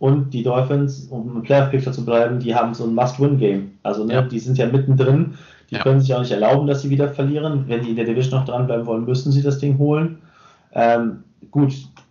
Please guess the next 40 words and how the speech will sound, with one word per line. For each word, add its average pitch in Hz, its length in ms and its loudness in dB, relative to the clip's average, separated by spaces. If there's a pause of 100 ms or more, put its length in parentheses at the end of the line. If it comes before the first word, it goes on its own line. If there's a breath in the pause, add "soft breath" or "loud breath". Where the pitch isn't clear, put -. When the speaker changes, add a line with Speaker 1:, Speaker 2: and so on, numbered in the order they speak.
(160)
Speaker 1:
die 135 60 -10
Patriots 135 460 0
sind 135 160 0
ja 131 160 2
immer, 143 600 2
äh, - 520 -16
immer 139 240 0
dafür 135 280 0
gut 151 240 -6
und 131 120 -8
der 117 100 -2
Belichick 127 460 -2
ja 107 100 -4
auch, 131 160 -4
dass 120 200 -8
es, - 240 -12
dass 117 180 -6
es 135 180 -12
da, 117 480 2
egal 120 340 2
wie 127 60 -2
der 113 420 -2
Record 131 300 -2
ist, - 180 -6
dass 117 120 -6
die 117 100 -4
da 110 360 0 (440 soft breath)
aufs 113 180 -2
Ganze 135 300 0
gehen 135 280 2
und 123 460 -8
die, 113 160 -4
die 117 300 -10
leiseste 113 480 0
Hoffnung 117 280 -6
noch 110 100 -6
mitnehmen 131 420 2
wollen 135 280 4
würden. 147 340 2
Speaker 2:
Mhm. 110 300 -4